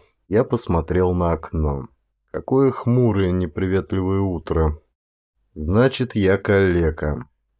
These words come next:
С одним лёгким далеко не уйдёшь. Научная работа, она всегда тяжёлая.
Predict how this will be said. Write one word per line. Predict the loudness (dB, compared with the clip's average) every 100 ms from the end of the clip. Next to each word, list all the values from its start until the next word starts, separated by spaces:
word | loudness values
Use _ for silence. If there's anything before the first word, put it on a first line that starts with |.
| _
С | -10 -4
одним | 0 2 4 4
лёгким | 4 2 0 0 2 4
далеко | 2 0 0 2 2
не | 4
уйдёшь. | 2 2 0 0 2 2 0 -2 -8 -14 _ _ _ -6
Научная | 0 2 2 2 2
работа, | 4 4 4 2 2
она | 2 -2
всегда | -2 -2 0
тяжёлая. | 0 -2 0 2 2 0 -4